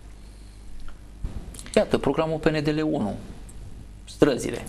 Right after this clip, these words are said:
cu toată nebunia și cu toată sincopa lui și cu toată, uh, p-, z-, zbaterea și dezbaterea din acea perioadă, s-au încheiat. Este adevărat că sunt străzi reabilitate, dar pe acele străzi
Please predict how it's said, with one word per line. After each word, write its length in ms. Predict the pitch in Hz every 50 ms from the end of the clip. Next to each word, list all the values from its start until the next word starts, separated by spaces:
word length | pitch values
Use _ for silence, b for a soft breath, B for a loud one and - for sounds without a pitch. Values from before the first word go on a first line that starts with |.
| - - - - -
cu 140 | - 160 151 -
toată 340 | - 220 226 220 226 - 202
nebunia 420 | 202 196 190 196 202 190 170 135
și 160 | 123 - - 139
cu 100 | - -
toată 320 | - - 196 190 - 180
sincopa 560 | 165 - 180 180 170 - 185 165 - 135 123
lui 160 | 131 143 135
și 160 | 110 - - 107
cu 120 | - 131
toată, 460 | - - 180 180 175 - 175 170 160 B B B B B B B B B
uh, 160 | 147 147 139 -
p-, 380 | - 147 151 143 143 143 135 131 120 - - - -
z-, 160 | 120 117 123 120 117 113 113 - - - - -
zbaterea 580 | 117 113 107 104 123 170 180 156 - 139 135
și 140 | 127 - 123
dezbaterea 560 | 113 135 135 120 104 120 151 151 - 143 127
din 140 | 120 123 123
acea 220 | 123 120 - 156 143
perioadă, 540 | 143 - 135 131 139 120 113 92 - - - - -
s-au 300 | - - - 226 254 240
încheiat. 540 | 208 - - 165 160 196 208 - - - B B B B B B
Este 220 | B 233 233 - 277
adevărat 560 | 254 277 262 240 285 277 277 233 - - - B B B B
că 120 | - 151
sunt 260 | 139 - - 190 160
străzi 460 | - - - - - 165 190 185 - 175
reabilitate, 760 | 175 170 165 156 160 170 175 - 165 147 - - - - - B B B B B
dar 400 | B - 135 143 135 104 - - - - - - - - - - - - - - - - - - - -
pe 100 | 95 92
acele 260 | - - 131 131 131
străzi 520 | 110 - - 127 123 117 - - - -